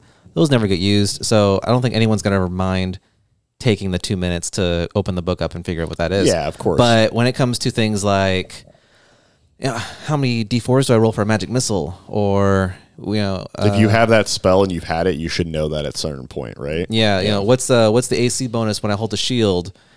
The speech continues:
Speaker 1: Or, like, a
Speaker 2: Mm-hmm.
Speaker 1: versatile longsword, you know, like, one-handed, two-handed. Wha-, wha-,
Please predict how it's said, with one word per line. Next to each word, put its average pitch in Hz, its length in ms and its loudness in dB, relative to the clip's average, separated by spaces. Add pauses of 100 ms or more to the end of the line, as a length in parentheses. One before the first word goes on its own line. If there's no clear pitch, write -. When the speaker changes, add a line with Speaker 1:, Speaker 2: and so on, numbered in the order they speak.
(140)
Speaker 1:
Or, 101 360 2
like, 98 140 2
a - 20 -2
Speaker 2:
Mm-hmm. 98 80 -2
Speaker 1:
versatile 107 640 2
longsword, 107 560 0
you 95 60 -2
know, 92 140 -2
like, 85 80 -6
one-handed, 113 360 0
two-handed. 98 500 -2
Wha-, 98 160 -2
wha-, 101 180 -4